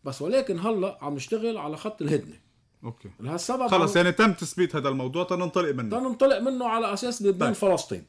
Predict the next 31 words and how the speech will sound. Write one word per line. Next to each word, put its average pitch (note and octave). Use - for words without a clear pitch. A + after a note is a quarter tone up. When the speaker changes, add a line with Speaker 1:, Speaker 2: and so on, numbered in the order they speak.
Speaker 2:
أوكي، D3+
حكينا A3
باتجاه F3+
فلسطين، C#3
باتجاه F3
سوريا. D#3+
في F3+
Speaker 1:
نعم. F3
Speaker 2:
اليوم G3
الحديث D3+
عن C3
ك-، -
قرية D3+
الغجر D3+
ومزارع B2+
شبعة، C#3
آه، B2+
آه، A#2+
آه، -
هل E3
ينطبق G3
ما، C3
ما C3
انطبق D#3
بالسابق C3
على A2+
القرى C3+
السبع B2+
على C3
هيدول C3+
القريتين؟ B2+